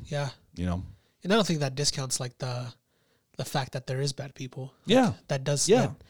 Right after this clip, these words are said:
Speaker 1: <laughs> There's
Speaker 2: Yeah.
Speaker 1: very, it's very
Speaker 2: Yeah.
Speaker 1: possible that people
Speaker 2: Absolutely.
Speaker 1: could absolutely be doing
Speaker 2: Yes.
Speaker 1: it, you know, but it's like, why not, why not go to Wonder first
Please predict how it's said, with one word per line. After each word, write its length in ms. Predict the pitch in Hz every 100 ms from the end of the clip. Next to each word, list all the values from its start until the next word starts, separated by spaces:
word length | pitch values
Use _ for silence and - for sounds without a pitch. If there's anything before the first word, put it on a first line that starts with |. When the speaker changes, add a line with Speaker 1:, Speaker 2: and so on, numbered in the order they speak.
| - - _
Speaker 1:
<laughs> 300 | - - 160
There's 200 | 156 151 147
Speaker 2:
Yeah. 120 | 156
Speaker 1:
very, 180 | 180 165
it's 200 | 156 147
very 200 | 175 180
Speaker 2:
Yeah. 80 | -
Speaker 1:
possible 360 | 143 - 139
that 60 | 127
people 140 | -
Speaker 2:
Absolutely. 320 | 208 - - 135
Speaker 1:
could 60 |
absolutely 320 | 139 - 139 131
be 120 | 127
doing 160 | 175 123
Speaker 2:
Yes. 160 | 123
Speaker 1:
it, 20 | 131
you 60 |
know, 140 | 135 131
but 120 | 131
it's 160 | 127
like, 160 | 127 123 - - - _ _ _
why 160 | - 156
not, 260 | 165 151 - _ - _ _
why 180 | 160 180
not 160 | 180
go 140 | 151 151
to 100 | 143
Wonder 320 | 135 139 135
first 560 | - 131 123 - -